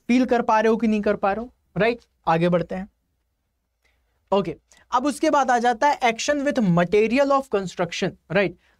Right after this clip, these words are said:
कंस्ट्रक्शन से, अब जैसे मैंने आप लोगों को बताया था, जैसे अमोनिया है, है ना? अमोनिया के बहुत नखरे हैं, जबरदस्त नखरे हैं भाई साहब अमोनिया के। कहता है, "मैं जहरीला हूं," हमने कहा, "ठीक।" कहता है, "मैं ज्वलनशील हूं, मैं जलता हूं,"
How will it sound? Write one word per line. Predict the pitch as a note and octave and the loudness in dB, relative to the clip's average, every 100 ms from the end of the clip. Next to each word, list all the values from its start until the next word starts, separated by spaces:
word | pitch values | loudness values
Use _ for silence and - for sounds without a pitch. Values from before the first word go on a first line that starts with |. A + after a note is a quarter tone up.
| - | -4
कंस्ट्रक्शन | A#3+ A#3 - A#3 - C#4+ | -2 -2 -4 -4 -2 -2
से, | B3+ C#3+ - | -2 -8 -4
अब | G3 | -2
जैसे | A3 G#3+ C4 | 0 0 0
मैंने | A#3+ | 2
आप | A#3+ A3 | 2 0
लोगों | G#3+ A3 | 0 0
को | A#3 | 0
बताया | G#3 F#3 F3+ | 0 0 2
था, | - | 0
जैसे | A3 A3 | -2 -4
अमोनिया | - F3 F3 F3+ F#3 | -2 2 4 4 2
है, | C#3+ C3+ - | 0 -4 -6
है | G3+ | -2
ना? | G#3+ - _ - | -2 -4 _ -6
अमोनिया | G3 A3 C#4 E4 | 0 2 2 0
के | E4 | 0
बहुत | A#3 A3+ G3+ | 0 0 -4
नखरे | F#3 G3 | -4 -6
हैं, | A#3+ - _ _ _ _ _ _ | -8 -14 _ _ _ _ _ _
जबरदस्त | F#3+ G3 C#4+ C#4+ C#4 C4+ D4 | 0 2 2 2 0 -2 -4
नखरे | B3+ G3 | -4 -2
हैं | G3 | 0
भाई | C#4 A3+ | 0 0
साहब | A3+ G3 | 0 0
अमोनिया | F3 D#3+ C#3+ | 0 0 -2
के। | - - _ _ _ | -6 -16 _ _ _
कहता | G#3+ A3+ D4+ | 0 0 2
है, | |
"मैं | C#4+ G#3 | 0 0
जहरीला | G#3 A3 D#3+ C4 | 0 0 0 0
हूं," | B3 B3 _ | -2 -8 _
हमने | F3+ F#3 F3 | -8 -6 -4
कहा, | E3+ | -6
"ठीक।" | - G3 - _ _ _ _ - | -8 -16 -16 _ _ _ _ -2
कहता | B3 D#4 | 0 0
है, | |
"मैं | D4+ B3+ | 0 0
ज्वलनशील | G#3 A#3+ C4 B3+ C4 | 0 2 0 -2 0
हूं, | B3+ | 0
मैं | A3+ | 2
जलता | F3 G#3 G#3 A#3 | 2 2 2 -2
हूं," | A3 | -2